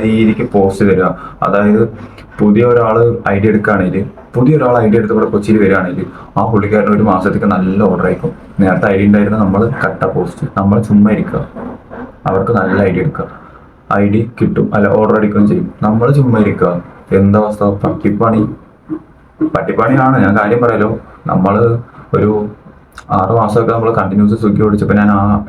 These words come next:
ഏഴ് മാസമായി, അല്ലെ ഈ ഒരു മാസമാണ് ഞാൻ ഭയങ്കരമായിട്ട് ഡിലേ, അതായത് വർക്കിന് ഇറങ്ങാതിരുന്നത്. ഏകദേശം ഫെബ്രുവരി മുതൽ ഫെബ്രുവരി, മാർച്ച്, ഏപ്രിൽ, മെയ്, ജൂൺ അഞ്ച് മാസം ഞാൻ കണ്ടിന്യൂസ് വർക്ക് ചെയ്താനാ. എനിക്ക് ഈ വണ്ടിക്ക് നല്ല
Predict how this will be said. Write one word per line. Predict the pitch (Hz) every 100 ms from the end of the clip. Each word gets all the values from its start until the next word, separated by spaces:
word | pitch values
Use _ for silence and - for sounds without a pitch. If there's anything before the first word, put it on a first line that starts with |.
| -
ഏഴ് | 98 110
മാസമായി, | 107 107 98 120 - -
അല്ലെ | 95 98 101
ഈ | 104
ഒരു | 110
മാസമാണ് | 101 98 110 110
ഞാൻ | 110 101
ഭയങ്കരമായിട്ട് | 95 98 101 101 101
ഡിലേ, | 92 95 92
അതായത് | 92 95 104
വർക്കിന് | 101 - 104
ഇറങ്ങാതിരുന്നത്. | 101 101 101 101 85 - - - - - - - - - - - - - 98
ഏകദേശം | 98 104 104
ഫെബ്രുവരി | 98 107 117 120
മുതൽ | 117 110 113
ഫെബ്രുവരി, | 101 107 110
മാർച്ച്, | 104 104 104
ഏപ്രിൽ, | 101 110 101
മെയ്, | 104 101
ജൂൺ | 98 104 - - - - - - -
അഞ്ച് | 95 104 110
മാസം | 107 117
ഞാൻ | 107 107
കണ്ടിന്യൂസ് | 101 107 110 117 - 123 123 - - - 110
വർക്ക് | 101 -
ചെയ്താനാ. | 110 104 104 104 - - - - - - -
എനിക്ക് | 98 98 117 117
ഈ | 107
വണ്ടിക്ക് | 101 104 107 117 123 120 - - - - -
നല്ല | 104